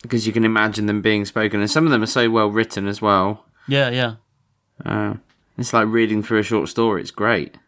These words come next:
Speaker 2: Yeah, it's really fun. And I
Speaker 1: Mm.
Speaker 2: just like hearing, like, see, and tell us where you're from. I like knowing where in the world these stories are being told from.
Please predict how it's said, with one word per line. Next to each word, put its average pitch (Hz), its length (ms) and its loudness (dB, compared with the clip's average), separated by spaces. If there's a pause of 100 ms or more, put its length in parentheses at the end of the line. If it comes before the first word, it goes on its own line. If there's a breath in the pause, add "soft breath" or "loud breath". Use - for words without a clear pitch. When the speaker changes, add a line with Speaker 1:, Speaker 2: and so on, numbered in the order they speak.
(160)
Speaker 2:
Yeah, 143 160 0
it's 123 160 -6
really 143 160 0
fun. 117 300 -4 (480 soft breath)
And 127 180 0
I 143 80 4
Speaker 1:
Mm. - 40 0
Speaker 2:
just 151 140 -4
like 147 260 -2
hearing, 131 420 0
like, 131 200 -2
see, 139 200 -2
and 147 160 0
tell 196 120 0
us 196 120 -2
where 190 100 0
you're 165 100 2
from. 147 220 0
I 120 80 4
like 135 200 0
knowing 135 300 0
where 127 140 0
in 120 100 -4
the 120 60 -6
world 117 300 -6
these 120 220 -8
stories 113 380 -4
are - 40 -10
being 117 380 -6
told 110 260 -2
from. - 280 -6